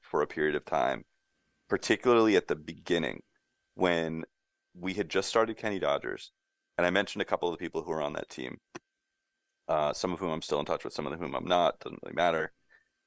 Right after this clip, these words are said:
But I remember really clearly that there was this one season, I think it was the season between when we went from, like, going, I think we'd played three seasons together. And all of a sudden,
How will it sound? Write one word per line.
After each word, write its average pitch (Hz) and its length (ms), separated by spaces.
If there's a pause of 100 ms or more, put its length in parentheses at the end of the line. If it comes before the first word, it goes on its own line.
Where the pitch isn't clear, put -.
But 69 320 (420)
I 110 80
remember 104 640
really 110 320
clearly 85 440
that 67 180 (120)
there 85 100
was 80 120
this - 180
one 110 380
season, 87 520
I - 40
think 107 200
it - 40
was 90 120
the 87 60
season 120 320
between 101 320
when 92 160
we 85 80
went 85 260
from, 82 180
like, 71 200 (120)
going, 85 200 (340)
I - 60
think 107 100
we'd 135 140
played 107 300
three 90 160
seasons 85 400
together. 92 440 (480)
And 85 180 (280)
all 107 240
of 127 80
a 123 60
sudden, 82 540